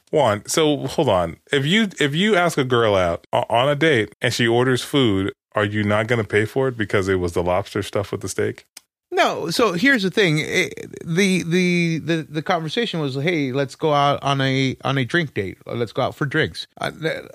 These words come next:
Speaker 2: I get, like, uh, going out for, like, um, drinks and ordering, ordering an appetizer, but she ordered the four plates of fucking oysters and then also ordered, like, fucking a dinner meal. Like,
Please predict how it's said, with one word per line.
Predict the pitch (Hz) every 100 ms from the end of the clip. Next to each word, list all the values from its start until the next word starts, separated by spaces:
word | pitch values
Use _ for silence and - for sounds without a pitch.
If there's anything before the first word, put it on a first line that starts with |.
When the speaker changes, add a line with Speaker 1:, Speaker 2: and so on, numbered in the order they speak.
| -
Speaker 2:
I | 165
get, | 156 175 147
like, | 151 135 123
uh, | 139 131 120 120 - 131
going | 151 147 131
out | 135 131 -
for, | 127 120
like, | 113 110 101 120
um, | 113 104 101 95 -
drinks | 165 175 -
and | 143 120 -
ordering, | 147 143 131 127 -
ordering | 139 143 131 120
an | 113
appetizer, | 143 170 127 110 104 95
but | 120 - _
she | - 170
ordered | 170 180 151
the | 120
four | - 185 180
plates | - 180 143 -
of | 131 117
fucking | 151 139 135 117 113 113 _ 135
oysters | 151 147 - 120 - -
and | 143 135
then | 170 208 156 139 135
also | 151 156 - 151
ordered, | 143 139 135
like, | 123 117 110 - -
fucking | 156 - 131 117 -
a | 135
dinner | 107 170 135
meal. | 107 87 - -
Like, | 127 123 - -